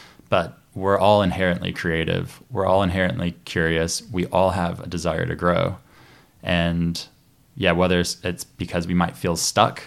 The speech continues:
like I did, you know, I felt socially a little stuck in Christchurch, and I just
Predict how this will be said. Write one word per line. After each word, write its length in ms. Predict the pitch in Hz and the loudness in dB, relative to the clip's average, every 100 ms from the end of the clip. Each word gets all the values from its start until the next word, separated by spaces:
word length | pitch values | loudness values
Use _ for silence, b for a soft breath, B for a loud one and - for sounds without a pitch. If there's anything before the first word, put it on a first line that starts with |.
| - | -6
like 280 | 101 87 - | -4 -4 0
I 160 | 85 | 2
did, 320 | 92 113 131 127 | 4 4 2 2
you 100 | 92 | 2
know, 280 | 87 110 123 | 2 0 -2
I 160 | 90 110 | -2 0
felt 260 | 95 - | -2 -2
socially 400 | - 92 87 95 | -2 -2 -2 -2
a 60 | 90 | 0
little 160 | 92 | 0
stuck 340 | 87 - 90 - | -2 -2 -2 -2
in 120 | 95 | -2
Christchurch, 640 | 101 98 - 117 127 - - | 0 -2 0 0 0 -6 -10
and 100 | 90 | -6
I 60 | 87 | -4
just 260 | 85 - | -4 -8